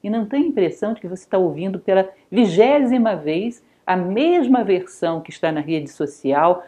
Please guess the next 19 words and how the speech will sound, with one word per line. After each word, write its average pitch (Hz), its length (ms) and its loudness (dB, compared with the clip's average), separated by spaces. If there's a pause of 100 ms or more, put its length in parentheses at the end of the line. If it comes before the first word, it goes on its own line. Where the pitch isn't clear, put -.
(140)
a 180 100 -4
mesma 277 380 0
coisa 220 220 -4
que 190 80 -8
todo 196 240 -2
mundo 190 180 -6
tá 156 100 -8
dizendo? 160 420 -10
Ou - 60 -20 (260)
seja, 196 240 0
você 220 200 0
não 349 80 0
encontra 302 680 0 (260)
vida 254 220 4
própria, 208 560 -2
você 151 220 -6
só 185 120 -8
encontra 233 440 -4
ecos. - 640 -6